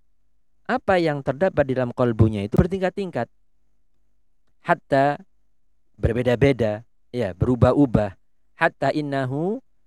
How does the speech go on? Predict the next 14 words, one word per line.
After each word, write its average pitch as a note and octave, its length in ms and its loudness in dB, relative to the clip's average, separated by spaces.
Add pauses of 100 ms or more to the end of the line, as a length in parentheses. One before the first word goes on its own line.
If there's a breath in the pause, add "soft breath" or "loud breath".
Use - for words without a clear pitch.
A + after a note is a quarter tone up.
(180)
yakunu D#3 480 2
fi C3+ 160 0
ba'dil D3 400 2
ahyan F3+ 480 0
al-iman D#3+ 640 0 (160)
a'zamu C#3 720 0
yaqinan B2+ 560 0
wa G2+ 160 0
ikhlasan E3 640 -2
wa D#3+ 160 2
tawakkulan F3+ 560 2
minhu G3+ 320 0
fi A3 160 -2
ba'diha. E3 400 0